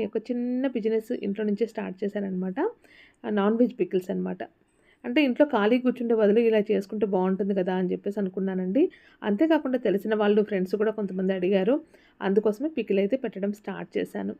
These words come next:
ఈ ఫైవ్ కేజీస్ బోన్‌లెస్ చికెన్‌ని బాగా వాష్ చేసేసుకొని అందులో పసుపు అలాగే సాల్ట్ యాడ్ చేసేసుకొని మనము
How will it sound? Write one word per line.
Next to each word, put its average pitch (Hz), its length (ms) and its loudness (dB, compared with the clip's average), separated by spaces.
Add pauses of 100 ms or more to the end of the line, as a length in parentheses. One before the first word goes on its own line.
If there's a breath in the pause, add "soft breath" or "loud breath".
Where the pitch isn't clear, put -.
(560 soft breath)
ఈ 269 80 2
ఫైవ్ 233 240 4
కేజీస్ 269 440 -2
బోన్‌లెస్ 220 380 4
చికెన్‌ని 214 340 0
బాగా 196 300 0
వాష్ 190 300 -2
చేసేసుకొని 208 500 -4 (100)
అందులో 208 280 -2 (460 soft breath)
పసుపు 226 340 0 (120)
అలాగే 202 280 0
సాల్ట్ 220 520 0
యాడ్ 185 220 -4
చేసేసుకొని 196 640 -2
మనము 233 300 2